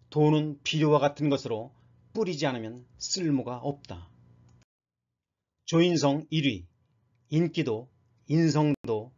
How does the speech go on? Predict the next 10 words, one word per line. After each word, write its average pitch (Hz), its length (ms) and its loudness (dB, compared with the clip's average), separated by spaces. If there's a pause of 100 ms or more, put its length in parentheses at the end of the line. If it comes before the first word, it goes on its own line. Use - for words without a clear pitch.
(180)
탑. - 320 -8 (1300)
조인성, 143 680 2
김연경과 151 840 4 (100)
친분 170 400 -2
과시, 110 440 -8 (340)
문자 151 420 2
주고받아 113 600 0
경기 143 340 2
잘 139 320 -6
끝내길. 92 400 -6